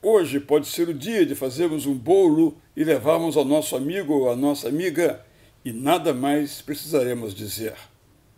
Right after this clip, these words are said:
Se a oportunidade se escancara diante de nós, é a estrada que vamos percorrer. Olharemos para o nosso corpo e mente e evitaremos tudo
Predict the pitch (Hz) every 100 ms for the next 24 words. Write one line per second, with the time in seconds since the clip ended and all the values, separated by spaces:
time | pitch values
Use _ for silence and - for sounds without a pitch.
0 | _ - - 147 170 170 156 - 175 170
1 | 139 160 185 170 139 - 143 - 139 117
2 | - 165 175 160 131 107 165 165 147 135
3 | 127 165 180 - - _ _ _ _ 143
4 | 127 - - 139 139 127 113 127 131 120
5 | 117 104 - - 113 - 117 110 107 -
6 | - _ _ - 160 175 214 214 - 180
7 | 175 165 160 143 - 208 214 185 - 139
8 | 135 196 220 - 175 165 - 185 160 151
9 | 143 - - _ 240 262 175 226 262